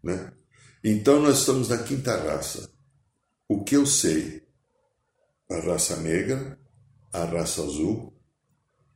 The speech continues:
a raça amarela, a raça vermelha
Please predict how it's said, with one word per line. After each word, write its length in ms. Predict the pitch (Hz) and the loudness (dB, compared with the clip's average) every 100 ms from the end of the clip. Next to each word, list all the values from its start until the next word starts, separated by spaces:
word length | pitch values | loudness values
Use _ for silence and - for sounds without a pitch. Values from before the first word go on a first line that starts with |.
| _ | _
a 140 | - 92 | -2 0
raça 480 | 85 87 82 - 87 82 78 78 78 | 0 0 0 0 2 2 0 -2 -2
amarela, 880 | 85 82 78 80 90 113 131 135 - - - - - _ - | -2 0 0 2 2 2 -2 -6 -10 -14 -14 -16 -20 _ -4
a 160 | 92 87 | 0 2
raça 340 | 90 87 - | 2 0 0
vermelha 920 | 85 87 82 82 92 120 135 135 - | 0 0 2 0 2 2 0 -4 -10